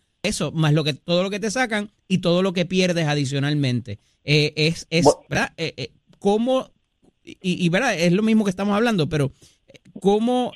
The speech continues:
Speaker 1: trabajamos la parte informal quizá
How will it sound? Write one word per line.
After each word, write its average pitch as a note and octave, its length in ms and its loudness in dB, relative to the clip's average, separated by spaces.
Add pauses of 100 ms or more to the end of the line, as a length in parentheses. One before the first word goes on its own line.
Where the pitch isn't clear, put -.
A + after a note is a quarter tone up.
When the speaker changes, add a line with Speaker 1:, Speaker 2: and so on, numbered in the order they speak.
(140)
Speaker 1:
trabajamos G#3+ 720 0
la E3 220 0
parte A3 520 -2
informal F#3+ 720 2
quizá F3+ 480 -2